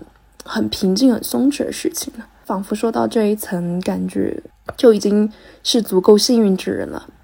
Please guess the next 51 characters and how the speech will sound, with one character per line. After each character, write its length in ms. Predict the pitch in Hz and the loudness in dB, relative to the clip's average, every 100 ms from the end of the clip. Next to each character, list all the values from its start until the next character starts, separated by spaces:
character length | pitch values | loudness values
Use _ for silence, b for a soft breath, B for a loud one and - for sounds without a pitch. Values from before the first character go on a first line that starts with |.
| _ b b b | _ b b b
继 140 | - 285 | 2 4
续 180 | 285 | 4
说 180 | 254 226 | 4 4
到 160 | 208 196 | 4 0
痛 220 | 208 196 | -2 -4
苦 140 | - | -6
这 120 | - - | -8 -6
件 160 | - | -6
事 240 | - - - | -8 -10 -8
情， 240 | - - - - - | -8 -10 -10 -14 -10
曾 180 | - 233 | 0 4
经 120 | 285 | 6
在 100 | 320 | 6
我 140 | 269 | 8
很 120 | 247 - | 6 2
痛 200 | 247 220 | -2 -2
苦 60 | - | -4
的 60 | 202 | -8
时 180 | - 196 | -6 -2
候， 120 | 196 | 0
我 100 | 185 | 0
就 140 | 196 208 | 2 0
会 100 | 196 | 0
看 260 | - 220 196 | -2 -4 -4
一 40 | |
些 200 | 208 208 | -4 -6
书。 360 | - - 226 240 - _ B B B B B | -6 -6 -4 -6 -12 _ B B B B B
我 100 | 214 | -2
想 240 | 220 226 | 2 2
起 260 | 254 190 - | 2 0 0
大 260 | 123 123 | 0 0
学 200 | - 208 | 0 0
那 180 | 208 220 | 0 0
个 100 | 220 | -2
朋 240 | - 208 214 | -2 -2 0
友 160 | 208 - | -2 0
B 280 | 269 240 - b b b b | 2 2 0 b b b b
也 120 | 202 | 4
曾 240 | - 202 | 4 2
用 200 | 208 220 | 4 4
卡 160 | 214 214 | 2 -2
拉 120 | 220 | 0
马 200 | 208 214 | 0 0
佐 180 | 214 208 | 0 -2
夫 160 | - 220 | -2 -4
里 100 | 214 | -2
的 100 | 214 | -2
话 280 | - 220 | -2 -2
宽 240 | 220 262 277 | 0 4 6
慰 80 | 233 | 4
过 160 | - | 0